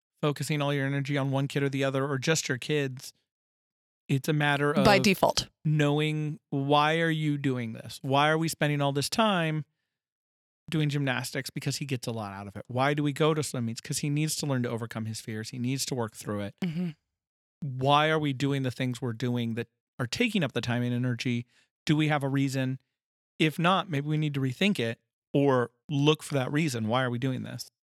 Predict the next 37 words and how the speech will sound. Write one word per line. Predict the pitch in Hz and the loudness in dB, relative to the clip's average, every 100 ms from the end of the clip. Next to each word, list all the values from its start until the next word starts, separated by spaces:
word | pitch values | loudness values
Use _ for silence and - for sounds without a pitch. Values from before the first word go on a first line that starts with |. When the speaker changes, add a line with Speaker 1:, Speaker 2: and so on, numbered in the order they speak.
| _ | _
Speaker 2:
So | 277 | 4
some | - 240 233 | 6 6 6
of | 294 | 6
us | 220 202 208 - - | 8 6 6 2 2
have | - 196 170 - | 4 6 6 4
a | 180 | 4
lifelong | 170 180 - 170 160 156 | 6 6 4 4 4 4
call. | - 139 180 226 | 4 4 6 2
<laughs> | - | 4
I | 226 | 4
said | - 226 | 6 4
that | 202 | 4
like | 185 | 4
I | 139 160 | 4 6
do. | 160 160 - _ - | 6 4 2 _ 2
Um, | 180 175 | 4 6
I, | 202 - | 4 4
as | 196 196 | 4 4
of | 175 | 4
right | 160 | 6
now, | 175 185 | 8 8
I | 151 | 8
don't | 147 | 6
think | 151 160 | 4 4
I | 151 | 4
do. | 151 151 208 _ _ _ | 6 4 4 _ _ _
Your | 220 | 4
call | 208 214 202 | 8 8 8
is | |
to | - | 6
care | 220 208 190 | 2 6 6
and | 180 | 6
champion | - 180 180 185 | 6 4 4 4
for | 175 175 | 6 4
a | 175 | 4
kid | 196 170 | 4 6
with | 170 | 4